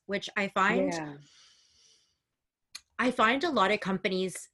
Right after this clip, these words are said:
Speaker 1: attempt to do that or say they want to do that, but then you don't see as many larger bodies actually in the campaign. And
Speaker 2: Yeah.
Speaker 1: in yours, you do, which I find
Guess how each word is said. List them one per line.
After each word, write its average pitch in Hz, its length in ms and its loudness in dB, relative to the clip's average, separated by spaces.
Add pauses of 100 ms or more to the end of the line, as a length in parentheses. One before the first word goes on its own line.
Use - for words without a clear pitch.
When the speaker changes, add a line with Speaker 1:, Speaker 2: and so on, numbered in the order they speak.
(360)
Speaker 1:
attempt 180 480 -2
to 202 100 0
do 185 140 0
that 180 220 4
or 175 80 2
say 175 200 0
they 180 140 4
want 160 380 -2
to 202 140 -4
do 196 180 -4
that, 190 420 0
but 196 100 2
then 185 140 2
you 190 140 -2
don't 170 300 -2
see 208 160 -2
as 185 120 -2
many 175 260 -2
larger 165 580 -2
bodies 190 540 0
actually 175 600 -2
in 175 200 0
the 190 100 -2
campaign. 220 800 -4 (480)
And 180 300 2
Speaker 2:
Yeah. 170 140 2
Speaker 1:
in 185 160 2
yours, 175 440 2
you 190 120 -4
do, 165 340 -2
which 190 200 -4
I 175 100 0
find 185 420 0